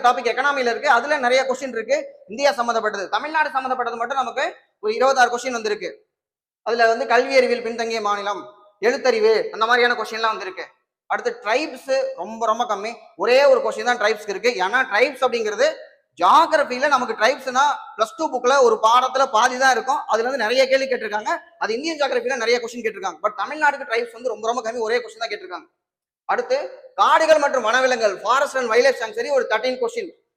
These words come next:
So இது வந்து முக்கியமான ஏரியா, என்விரான்மெண்ட் வந்து முக்கியமான ஏரியா. இதுல அதிகமான கொஸ்டின் இந்தியன் ஜியாகிரபில இருக்கு. அடுத்து டிரான்ஸ்போர்ட்டேஷன், போக்குவரத்துல பாத்தீங்கன்னா ஒரு நைன் கொஸ்டின். கடைசியா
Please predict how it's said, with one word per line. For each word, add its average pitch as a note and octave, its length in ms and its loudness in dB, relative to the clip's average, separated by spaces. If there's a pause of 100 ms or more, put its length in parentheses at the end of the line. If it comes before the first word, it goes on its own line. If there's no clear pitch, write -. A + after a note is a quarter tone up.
(140)
So C4 160 2
இது D4 160 -4
வந்து D4+ 180 -2
முக்கியமான D4 340 0 (120)
ஏரியா, B3+ 160 0 (100)
என்விரான்மெண்ட் B3 480 0
வந்து C4 160 2 (340)
முக்கியமான C4 320 -2 (120)
ஏரியா. A#3+ 200 2 (320)
இதுல C4+ 240 2
அதிகமான D4+ 400 -4
கொஸ்டின் B3 280 -6
இந்தியன் C4 200 -6
ஜியாகிரபில G#3 420 -2
இருக்கு. E3 160 -14 (840)
அடுத்து A#3+ 200 0 (100)
டிரான்ஸ்போர்ட்டேஷன், B3+ 800 -2
போக்குவரத்துல C#4 480 0
பாத்தீங்கன்னா A3+ 360 2
ஒரு G3+ 120 -6
நைன் A3 200 -6
கொஸ்டின். A3 340 -6 (380)
கடைசியா G#3+ 280 0